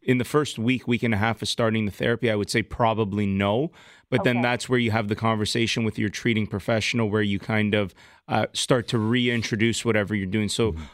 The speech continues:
Speaker 1: oftentimes when you're off of whatever activity is that you like to do, the worst part is not that you go back, but that you go back the same way you were going in December. So it's now March, right? So
Speaker 2: Right.
Speaker 1: two months have passed. So just as,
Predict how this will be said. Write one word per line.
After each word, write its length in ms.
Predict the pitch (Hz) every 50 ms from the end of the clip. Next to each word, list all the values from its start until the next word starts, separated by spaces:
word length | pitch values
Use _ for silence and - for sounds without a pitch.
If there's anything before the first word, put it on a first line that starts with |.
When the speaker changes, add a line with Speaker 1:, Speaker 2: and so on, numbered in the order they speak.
| - -
Speaker 1:
oftentimes 600 | - 127 135 - - 151 127 117 127 127 127 101 120
when 120 | 120 113
you're 160 | 110 110 - -
off 320 | - - 107 113 113 - -
of 200 | 123 107 92 92
whatever 360 | 104 110 113 107 107 101 107
activity 520 | 107 104 95 - - 113 104 110 101 110 107
is 160 | 107 95 90
that 100 | 110 107
you 120 | 104 107
like 200 | 104 107 107 101
to 100 | - 110
do, 300 | 101 104 113 107 101 101 _ -
the 120 | - 117
worst 300 | 104 113 135 151 - -
part 220 | - 120 120 113
is 100 | 110 92
not 240 | 98 113 113 123 -
that 80 | - 117
you 120 | 107 101
go 200 | 92 101 110 107
back, 320 | 95 87 90 101 131 170 - - - - - - _
but 140 | - 131 117
that 140 | - 127 123
you 120 | 117 113
go 160 | 101 113 123 113
back 320 | 101 117 113 113 - -
the 80 | - 104
same 240 | - - 117 110
way 100 | 110 113 110
you 140 | 104 104 104
were 100 | 101 101
going 420 | 87 107 107 104 104 104 101 - - -
in 160 | 120 117 107
December. 500 | 98 101 - - 117 107 101 95 95 98 95
So 260 | - - 123 113 110
it's 160 | 107 - -
now 180 | 120 113 107 107
March, 440 | 101 101 107 110 104 95 - - -
right? 260 | 107 107 110 117 -
So 300 | - - 123 110 104 101 - - - -
Speaker 2:
Right. 160 | 143 127 -
Speaker 1:
two 160 | - 147 143
months 280 | 131 131 127 127 117 -
have 120 | 104 -
passed. 340 | - 110 110 113 113 - -
So 280 | - - 117 110 104 101 - - _ _ _ _ _ _ _
just 260 | - - 147 123 - 147
as, 260 | 135 123 110 98